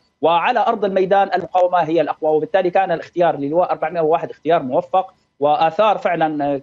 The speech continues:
آه، كتائب أو أبناء القسام، آه، على هذا اللواء واضحة، وكانت نخبة من، آه، قيادات وضباط هذا اللواء ضحايا كانوا قد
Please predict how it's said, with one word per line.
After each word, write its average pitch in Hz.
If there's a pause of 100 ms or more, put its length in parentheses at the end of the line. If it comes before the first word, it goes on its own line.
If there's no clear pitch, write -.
آه، 135
كتائب 151
أو 127
أبناء 147
القسام، 147 (280)
آه، 135
على 180
هذا 170
اللواء 165
واضحة، 165
وكانت 165
نخبة 175
من، 143 (240)
آه، 135
قيادات 147
وضباط 151
هذا 147
اللواء 143
ضحايا 147
كانوا 147
قد -